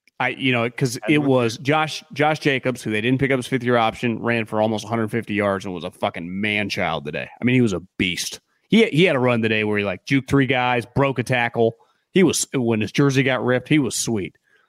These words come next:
Speaker 1: But Derek and Josh are just, things feels a little off.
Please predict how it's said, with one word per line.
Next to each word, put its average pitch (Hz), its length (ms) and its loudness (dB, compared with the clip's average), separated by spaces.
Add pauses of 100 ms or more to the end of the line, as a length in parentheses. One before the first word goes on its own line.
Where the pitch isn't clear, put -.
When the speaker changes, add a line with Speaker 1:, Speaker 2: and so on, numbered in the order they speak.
(760)
Speaker 1:
But 131 220 0
Derek 226 380 4
and 117 140 -2
Josh 120 400 0
are 107 40 -8
just, 113 320 -10 (260)
things - 520 -4 (160)
feels 254 200 2
a 139 60 4
little 131 280 4
off. 98 340 -4